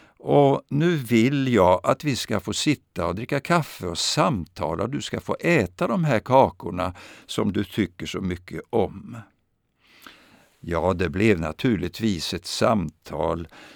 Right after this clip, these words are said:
som, eh, den här mannen kom att minnas.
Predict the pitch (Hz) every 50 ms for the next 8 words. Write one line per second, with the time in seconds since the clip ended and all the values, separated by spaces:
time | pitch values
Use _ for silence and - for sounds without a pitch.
0 | - - _ - - - 107 95 92 90 90 90 90 90 92 90 92 98 90 -
1 | - - - - - _ _ - - - 104 101 101 107 104 92 92 104 104 95
2 | 80 73 80 85 - - 120 110 92 82 73 69 - - - 90 87 92 107 117
3 | 101 78 73 73 80 - - - - - - -